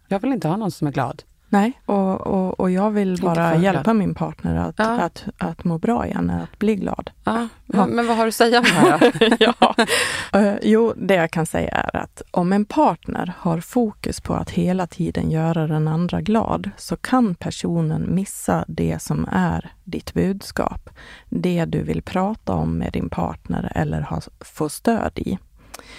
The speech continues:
Speaker 2: Ibland behöver vi någon som vågar säga emot eller bara lyssna, som vill förstå utan att lösa problemet. Om vi hela tiden blir mötta av någon som vill göra oss glada,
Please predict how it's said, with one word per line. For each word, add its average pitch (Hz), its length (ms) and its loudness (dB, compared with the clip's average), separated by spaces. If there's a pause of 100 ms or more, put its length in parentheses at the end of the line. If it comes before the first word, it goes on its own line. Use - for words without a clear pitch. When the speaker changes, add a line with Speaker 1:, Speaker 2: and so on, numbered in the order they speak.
(300)
Speaker 2:
Ibland 233 720 2
behöver 165 680 0
vi 160 180 0
någon 160 320 2
som 147 360 -2
vågar 170 600 0
säga 147 360 -2
emot 226 600 0 (360)
eller 269 300 2
bara 175 320 2
lyssna, 160 800 -2
som 170 200 -2
vill 165 180 2
förstå - 600 -2
utan 190 540 0
att 143 280 -10
lösa 170 480 0
problemet. - 880 -4 (400)
Om - 240 0
vi 208 80 4
hela 233 340 2
tiden 190 460 0
blir 175 120 2
mötta 190 440 0
av 170 160 2
någon 170 320 2
som 160 180 0
vill 160 140 0
göra 165 280 0
oss 160 180 -4
glada, 175 580 0